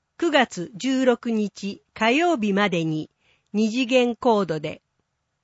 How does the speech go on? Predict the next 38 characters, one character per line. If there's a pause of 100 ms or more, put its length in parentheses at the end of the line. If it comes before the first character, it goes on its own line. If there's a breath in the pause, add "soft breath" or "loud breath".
(200)
二
次
元
コ
ー
ド
が
あ
り
ま
す。 (1080)
問
い
合
わ
せ
先、 (800)
県 (320)
環
境
局
生
活
環
境
地
盤
対
策
室。 (640)
電
話、 (760)
零
五
二 (720)
九
五
四